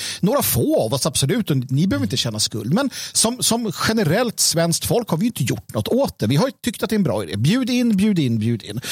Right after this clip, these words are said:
Och så kommer de här stackars människorna då från Mön och allt möjligt. Och, och så här, "Ja, men schysst, här får vi en ny värld." Och sen säger de att, "Men nu är vi här, alltså vi vill ju gärna, alltså vi, vi tänker ju inte ge upp oss själva. Varför skulle de göra det?" Och de blir många, då vill de ha sin mat, de vill ha sin religion.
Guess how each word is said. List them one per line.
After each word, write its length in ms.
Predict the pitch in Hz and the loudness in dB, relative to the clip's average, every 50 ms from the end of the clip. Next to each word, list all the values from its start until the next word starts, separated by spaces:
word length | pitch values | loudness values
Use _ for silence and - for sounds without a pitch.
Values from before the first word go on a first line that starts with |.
| - - - - - - - - | -6 -6 -6 -6 -6 -8 -8 -4
Och 100 | - 190 | -2 0
så 100 | - 294 | 0 0
kommer 280 | - - 185 220 320 370 330 | 0 0 0 2 2 2 2
de 60 | 208 | 4
här 80 | 147 117 | 2 2
stackars 340 | - - 127 - 127 - | 2 -2 -2 -2 -2 0
människorna 400 | - 156 135 117 107 - 135 123 | 0 0 0 0 0 -2 -4 -4
då 120 | 123 117 113 | -4 -4 0
från 160 | - 139 135 | 2 2 4
Mön 300 | 135 156 147 120 117 139 | 4 4 2 2 2 2
och 80 | 147 120 | 2 0
allt 180 | 113 110 - | 0 0 0
möjligt. 360 | 156 131 113 95 101 117 - | 0 0 0 0 -4 -6 -2
Och, 160 | - 185 220 208 | 0 0 0 0
och 80 | 190 | 0
så 80 | - 226 | 2 2
här, 60 | - | 2
"Ja, 80 | 165 240 | 2 2
men 140 | 294 302 226 | 0 0 -2
schysst, 280 | - - 302 - - | 0 0 -2 -2 0
här 100 | - 196 | 0 0
får 140 | 208 - 285 | 0 0 0
vi 80 | 262 254 | 0 2
en 100 | 226 190 | 2 2
ny 180 | 156 143 135 | 2 2 2
värld." 320 | 113 127 104 76 87 113 - - - - - - _ _ | 0 0 -2 -2 -4 -8 -10 -12 -16 -18 -18 -20 _ _
Och 120 | - 233 | -2 0
sen 120 | - 262 240 | 0 2 2
säger 180 | - 269 262 | 2 2 2
de 100 | 220 214 | 2 2
att, 140 | 196 175 - | 2 2 2
"Men 140 | 208 202 185 | 2 4 4
nu 120 | 165 170 | 4 4
är 40 | 226 | 4
vi 100 | 247 262 | 2 2
här, 120 | 190 180 - 151 | 2 2 2 2
alltså 160 | 165 156 175 | 2 2 2
vi 180 | 143 131 131 131 | 2 2 2 2
vill 100 | 180 214 | 2 2
ju 60 | 269 | 2
gärna, 360 | 294 240 180 156 147 143 123 - _ _ _ _ _ _ _ _ _ _ - - | 2 4 4 4 2 2 0 -4 _ _ _ _ _ _ _ _ _ _ -6 -2
alltså 160 | 175 165 156 | 0 2 2
vi, 320 | 156 113 123 139 226 277 269 | 2 2 0 0 0 -2 -2
vi 120 | 139 131 131 | -2 -2 0
tänker 220 | - 233 269 - | 0 0 0 0
ju 40 | 254 | 0
inte 120 | 185 - 123 | 0 2 2
ge 100 | 123 135 | 2 2
upp 160 | 107 - 139 | 0 0 0
oss 100 | 131 - | -2 2
själva. 520 | - 175 143 127 139 202 277 262 - - - _ _ - | 2 2 2 2 2 2 2 0 0 -4 -8 _ _ -4
Varför 160 | - 196 - | -4 -2 -2
skulle 200 | 185 - 190 165 | 0 0 0 0
de 80 | 139 107 | 2 4
göra 140 | 156 135 123 | 4 2 2
det?" 340 | 117 214 269 240 - - - - - - - - _ _ - | 0 0 0 0 -2 -2 -6 -10 -18 -20 -20 -20 _ _ -4
Och 60 | 233 202 | -2 0
de 100 | 262 247 | 2 2
blir 100 | 226 208 | 4 4
många, 540 | 190 214 262 208 127 123 131 196 220 151 | 4 4 4 2 2 2 2 2 0 -2
då 120 | 113 110 170 | 0 0 0
vill 120 | 175 262 | 2 2
de 120 | 285 294 196 | 2 2 2
ha 180 | 127 139 196 | 2 2 2
sin 220 | 220 - 330 302 208 | 2 0 0 0 -2
mat, 240 | 95 65 - - | -2 -2 -6 -4
de 100 | - 165 | -2 0
vill 100 | 226 254 | 2 2
ha 100 | 190 160 | 2 2
sin 140 | - - 240 | 2 0 0
religion. 340 | 254 277 277 254 165 120 113 | 0 0 2 0 0 -2 -2